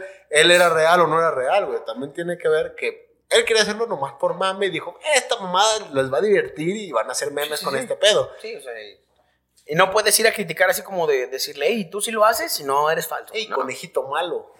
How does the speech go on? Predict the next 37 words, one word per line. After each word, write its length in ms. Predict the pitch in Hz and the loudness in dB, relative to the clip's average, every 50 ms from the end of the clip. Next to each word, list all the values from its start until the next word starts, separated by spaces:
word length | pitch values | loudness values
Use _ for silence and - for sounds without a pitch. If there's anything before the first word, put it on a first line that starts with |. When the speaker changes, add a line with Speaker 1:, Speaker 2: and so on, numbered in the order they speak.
| - 170 | -10 -8
Speaker 2:
No, 100 | 180 185 | -8 -6
no, 60 | 185 | -4
no, 160 | 202 208 170 | -4 -4 -4
o 40 | 127 | -4
sea, 120 | - 117 113 107 98 - - - | -6 -8 -8 -8 -10 -10 -4 0
va, 220 | 127 135 135 - - | 0 0 2 2 2
va 120 | 139 156 | 0 0
diferente. 500 | 165 165 - 160 170 170 165 - - - _ _ _ _ _ _ _ _ _ _ - | 0 0 -2 -2 -2 -2 -6 -10 -18 -20 _ _ _ _ _ _ _ _ _ _ 4
Pero, 420 | - 233 214 208 - - - - - - _ _ _ | 4 4 4 4 0 -6 -14 -20 -20 -20 _ _ _
saliéndonos 600 | - - - 151 156 180 202 226 240 226 233 233 | -8 -2 -2 0 0 0 -2 -2 -2 -2 -4 -4
un 120 | 233 208 185 | -4 -6 -4
poco 300 | 165 196 208 208 208 - | -2 -2 -2 -2 -4 -10
como 240 | - 175 160 147 139 | -10 -6 -4 -2 -2
del 200 | 135 127 123 - | -2 -2 -2 -2
tema 220 | 151 160 170 175 | -4 -2 0 0
del 200 | 165 147 131 120 | 0 0 0 -2
artista 1120 | 113 - - - 123 123 127 135 135 127 - - - 135 127 123 123 123 123 123 123 123 - - | -4 -6 -8 -14 -14 -12 -12 -12 -10 -10 -10 -6 -2 0 2 2 2 2 0 0 -2 -4 -8 -12
y 100 | 120 113 | -18 -12
de 380 | 110 107 101 98 98 95 85 92 | -10 -8 -6 -6 -6 -8 -8 -6
la 160 | 104 107 107 | -4 -2 -2
realidad 500 | 107 107 107 107 107 104 104 113 123 131 - - - - | -2 -2 -4 -6 -6 -6 -2 -2 -2 -2 -4 -10 -14 -4
dentro 400 | 151 147 143 135 127 - - 127 | -4 -4 -2 -4 -8 -8 -6 -4
del 160 | 117 107 104 - | -4 -6 -6 -10
hip 140 | - 120 _ _ | -20 -20 _ _
hop 280 | - 120 117 117 117 123 | -4 -2 -2 -2 -2 -6
y 40 | 113 | -14
del 120 | 104 95 | -16 -16
freestyle, 440 | - - 110 107 - - 135 139 - - _ _ _ _ _ _ _ _ _ _ _ _ _ _ _ _ _ _ _ _ _ _ _ _ _ _ _ _ _ _ - | -16 -18 -14 -8 -4 -4 -4 -4 -6 -12 _ _ _ _ _ _ _ _ _ _ _ _ _ _ _ _ _ _ _ _ _ _ _ _ _ _ _ _ _ _ 0
como 400 | - 165 160 156 151 151 - - | 0 0 2 2 -2 -4 -4 -2
persona, 640 | - 147 139 - - 175 180 208 247 269 262 - - - | -2 -2 0 0 0 0 0 0 -2 -4 -6 -8 -6 -2
dentro 280 | 151 151 151 156 151 | -2 -2 -2 -2 -6
de 60 | 147 143 | -6 -6
tu 240 | - 160 151 131 | -6 -12 -16 -10
profesión, 680 | - 151 143 135 131 135 127 - - 147 175 214 233 226 | -2 0 0 0 0 -4 -4 -4 -2 -2 -2 -4 -4 -6
puedes 260 | - 170 156 156 156 | -2 -2 -2 -2 -2
ser 140 | - 160 147 | -4 -6 -4
real. 340 | 139 131 135 175 247 - | -2 0 0 0 -2 -4